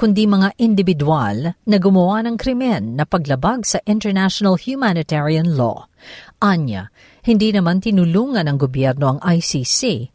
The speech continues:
at ang pagsisilbi ng warrant of arrest ay batay sa pakikipag-ugnayan ng Interpol. Kinuwestiyon ni Senator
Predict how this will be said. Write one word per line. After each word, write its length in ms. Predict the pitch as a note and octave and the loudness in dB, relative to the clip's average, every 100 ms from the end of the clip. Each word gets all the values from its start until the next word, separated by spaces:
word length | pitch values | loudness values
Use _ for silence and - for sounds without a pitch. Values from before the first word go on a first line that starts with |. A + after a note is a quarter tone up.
| _ | _
at 160 | G#3 G#3+ | -4 0
ang 160 | G3+ | 0
pagsisilbi 800 | - C#4+ A3+ D4 - B3+ G#3 A3+ | 0 -4 -4 -4 -2 -4 -2 0
ng 240 | G#3+ F#3+ F3 | 2 2 2
warrant 400 | A#3 A3 A3+ G#3+ | 2 2 0 0
of 80 | |
arrest 480 | A#3 G3+ A2 - - | 0 0 -2 -4 0
ay 160 | F#3+ E3+ | 2 2
batay 560 | E3+ F3+ F#3+ G#3+ G#3+ | 0 0 0 0 0
sa 160 | - A#3 | -2 -2
pakikipag-ugnayan 1120 | E3 D#3+ F3+ G3+ A#3+ A#3 A#3 C4+ C4+ C#3 B2+ | -2 -4 -4 -2 -2 -2 -4 -2 0 0 0
ng 160 | E3+ F#3 - | 0 -2 -2
Interpol. 800 | A#3 G3 C3+ - D3+ A2+ F#2+ - _ _ _ _ _ _ _ _ _ _ _ _ _ _ | -2 0 -2 0 0 0 -4 -16 _ _ _ _ _ _ _ _ _ _ _ _ _ _
Kinuwestiyon 640 | - E4+ C4+ G#3+ - A#3+ A3 | -4 0 0 0 0 2 2
ni 80 | G3+ | 0
Senator 480 | - A3 G#3 G3 | -2 -2 -4 -6